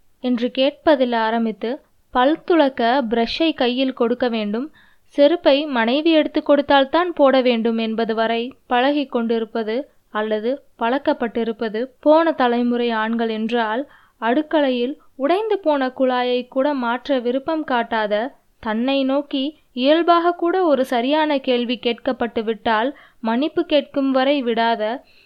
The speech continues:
பெண்களின் மனநிலையிலிருந்து சற்றும் யோசிக்காத ஆண் இந்த தலைமுறை என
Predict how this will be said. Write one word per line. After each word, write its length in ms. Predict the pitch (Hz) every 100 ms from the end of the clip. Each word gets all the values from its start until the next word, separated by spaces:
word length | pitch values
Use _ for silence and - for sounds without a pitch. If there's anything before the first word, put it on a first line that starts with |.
| _ _ -
பெண்களின் 640 | 302 349 403 359 294 254
மனநிலையிலிருந்து 1160 | 240 277 302 277 254 247 233 240 254 240 247 277
சற்றும் 540 | - 240 - 339 320
யோசிக்காத 720 | 269 240 254 247 240 226 220 -
ஆண் 380 | 214 214 247 311 _ _ _
இந்த 300 | 254 285 320
தலைமுறை 580 | 320 247 254 254 247 240
என 400 | 226 226 240